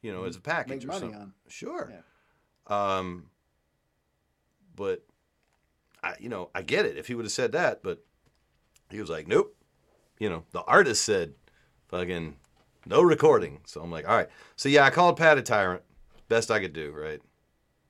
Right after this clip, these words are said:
Speaker 1: I'm such a child. "You tyrant." And Pat, I didn't have my camera
Speaker 2: Did you
Speaker 1: up.
Speaker 2: feel alive at that moment? Was that like a
Speaker 1: Nah, dude, I was gathering up my shit, but then Pat was
Speaker 2: But the,
Speaker 1: walking
Speaker 2: just
Speaker 1: a-
Speaker 2: the, the, the ang-, like, there was anger and frustration.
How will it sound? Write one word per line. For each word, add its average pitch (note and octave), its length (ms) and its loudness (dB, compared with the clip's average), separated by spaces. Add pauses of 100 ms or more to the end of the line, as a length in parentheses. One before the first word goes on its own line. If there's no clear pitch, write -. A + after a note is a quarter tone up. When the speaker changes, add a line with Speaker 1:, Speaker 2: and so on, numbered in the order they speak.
(240)
Speaker 1:
I'm - 80 -18
such F#2 220 -8
a F2+ 60 -14
child. C#2+ 400 -12 (240)
"You C3 240 -8
tyrant." A#2+ 720 -14 (880)
And F#2 160 -6
Pat, C3 340 6 (320)
I A#2 160 6
didn't A#2+ 240 2
have A2+ 140 4
my G2 140 -2
camera A2 420 0
Speaker 2:
Did E3 80 -6
you F3+ 60 -4
Speaker 1:
up. F3+ 80 -10
Speaker 2:
feel G3 300 -4
alive D#3 400 -4
at F#3+ 100 -10
that F#3+ 160 -8
moment? G#3 420 -8 (380)
Was C3 160 -14
that C#3+ 140 -6
like C#3+ 200 -8
a A#2 380 -8 (220)
Speaker 1:
Nah, F3 340 4
dude, D#3 280 2
I D#3 60 6
was C#3 120 0
gathering D3+ 360 2
up D3+ 140 0
my A#2 140 -4
shit, G#3+ 560 0
but A#2 160 -10
then D3+ 380 -4 (340)
Pat F#3 360 -2
was B2 140 -10
Speaker 2:
But - 80 -8
the, B2+ 80 -6
Speaker 1:
walking D#3 280 -2
Speaker 2:
just E3+ 140 -8
Speaker 1:
a- D3 40 -18
Speaker 2:
the, D3+ 180 -8 (160)
the, D3+ 140 -8
the C#3 280 -10
ang-, D3+ 300 -10
like, C3 240 -10
there D3+ 120 -8
was B2+ 120 -10
anger D3 500 -8
and A#2 100 -10
frustration. A#2+ 840 -12